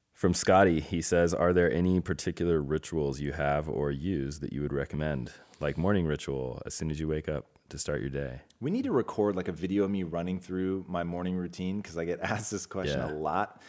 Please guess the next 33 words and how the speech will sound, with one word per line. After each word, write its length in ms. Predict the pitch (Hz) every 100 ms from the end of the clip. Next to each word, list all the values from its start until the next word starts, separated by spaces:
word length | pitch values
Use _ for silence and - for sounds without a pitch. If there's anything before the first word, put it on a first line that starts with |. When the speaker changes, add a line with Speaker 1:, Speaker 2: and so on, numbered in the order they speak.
| - - -
Speaker 2:
Uh, 300 | 98 101 98
so 380 | 80 - 104 101
I'll 160 | 104 110
be 140 | 104
fast. 380 | 104 104 80 -
So 80 | 92
here's 200 | 104 117
my 120 | 120
morning 240 | 107 101 95
routine. 280 | 90 85
It 60 | 73
starts 300 | - 104 107
the 40 |
night 160 | 110 92
before. 300 | 85 95 82
I 60 | 80
go 100 | 95
to 80 |
bed 140 | 92 95
at 120 | 82
nine 280 | 90 90 92
P 160 | 98
M 260 | 90 87 82
like 220 | 85 85
it's 100 | 85
a 60 | 85
religion, 400 | 85 85 76 78
though 100 | 78
last 300 | 78 78 78
night 200 | 78 76
I 60 |
have 240 | 73 76 -
to 220 | 73 71